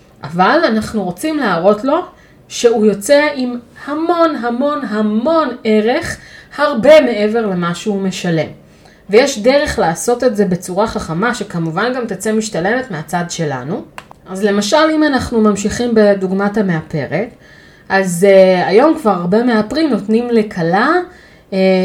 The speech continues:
ערכת, אה, כזה ערכת חירום, או ערכת כלה, יש כאלה שקוראים לזה, שזה ממש קייס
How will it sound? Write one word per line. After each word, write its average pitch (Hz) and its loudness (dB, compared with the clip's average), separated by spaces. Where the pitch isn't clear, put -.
ערכת, 240 0
אה, 226 6
כזה 202 2
ערכת 202 2
חירום, 214 4
או 185 -2
ערכת 214 -2
כלה, 190 2
יש 190 -2
כאלה 185 -4
שקוראים 190 -2
לזה, 262 -2
שזה 196 -2
ממש 262 -4
קייס 262 -4